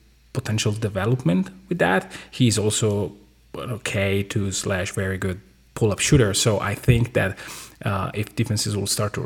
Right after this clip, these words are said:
respect him from there, uh, from, from three, then he has more options. Uh, he can attack a closeout, and he can even, again,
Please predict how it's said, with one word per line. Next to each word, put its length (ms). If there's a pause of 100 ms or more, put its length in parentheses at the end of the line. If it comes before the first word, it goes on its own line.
respect 340
him 120 (120)
from 100 (120)
there, 200 (320)
uh, 280
from, 120
from 160
three, 300 (140)
then 200
he 160 (120)
has 180
more 260
options. 440
Uh, 280 (120)
he 60
can 400
attack 220
a 40
closeout, 480
and 100
he 80
can 80
even, 160
again, 240